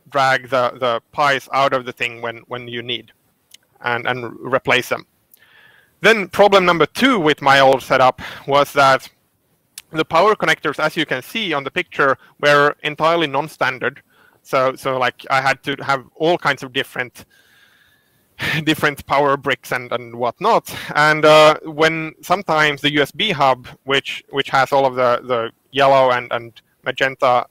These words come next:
uh, U S B connectors there, that was some, sometimes overloaded and, and, you know, like,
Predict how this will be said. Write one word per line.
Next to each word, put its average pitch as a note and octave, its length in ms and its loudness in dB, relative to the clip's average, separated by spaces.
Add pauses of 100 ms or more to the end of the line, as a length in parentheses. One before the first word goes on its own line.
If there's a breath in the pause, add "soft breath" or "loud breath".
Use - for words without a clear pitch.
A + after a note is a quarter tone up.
uh, A2+ 300 -2 (500)
U C#3 140 -2
S C3 120 -2
B C#3+ 440 -2
connectors E3 460 -4
there, C#3+ 300 0 (300 soft breath)
that D3 440 0 (480)
was D3 160 -2
some, D3+ 400 -4
sometimes C3 500 -6
overloaded B2 600 0 (340 soft breath)
and, B2+ 260 0
and, B2+ 220 -6 (120)
you C3+ 120 -6
know, B2 180 -2
like, C3+ 240 -2